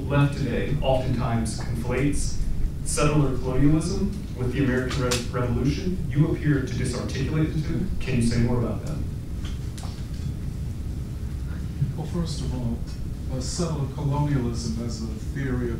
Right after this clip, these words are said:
Speaker 2: concept is so vague
Speaker 1: Mm-hmm.
Speaker 2: that it means everything to everybody,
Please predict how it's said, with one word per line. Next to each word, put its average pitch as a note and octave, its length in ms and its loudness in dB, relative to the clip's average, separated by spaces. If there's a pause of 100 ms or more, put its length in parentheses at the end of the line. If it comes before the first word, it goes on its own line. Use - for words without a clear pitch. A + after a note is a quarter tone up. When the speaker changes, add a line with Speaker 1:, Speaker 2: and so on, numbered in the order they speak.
(140)
Speaker 2:
concept B2+ 560 -2
is B2 80 -4
so C3+ 280 -2
vague A#2+ 600 0
Speaker 1:
Mm-hmm. A#2 360 0 (320)
Speaker 2:
that B2+ 100 -2
it B2 100 0
means B2 520 0 (360)
everything B2+ 600 0
to B2+ 200 -2
everybody, A2+ 920 0